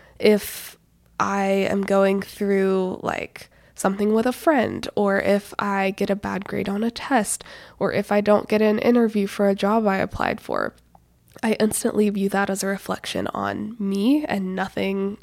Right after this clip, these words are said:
and no one else, which I know <laughs> is not a very good mindset, but I know I'm not alone in this. Like,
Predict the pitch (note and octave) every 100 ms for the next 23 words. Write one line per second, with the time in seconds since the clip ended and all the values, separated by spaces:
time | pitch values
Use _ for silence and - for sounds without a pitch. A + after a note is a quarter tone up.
0 | - G3+ F3+ F3+ E3+ - - - A3+ -
1 | - - - - - - - - A3 A3
2 | - _ A3 G#3 - G#3+ - B3+ A#3+ A3+
3 | - - - - - - D#4 F4+ F#4 D#4+
4 | C#4+ C4 - - G#3+ A3 - G3+ - -
5 | - A3+ G#3+ - - - - _ A#3+ A#3+
6 | C#4+ D#4+ C#4 A#3 G#3 G3+ G3+ F#3+ G3 F#3+
7 | G3+ - G#3+ G#3 G#3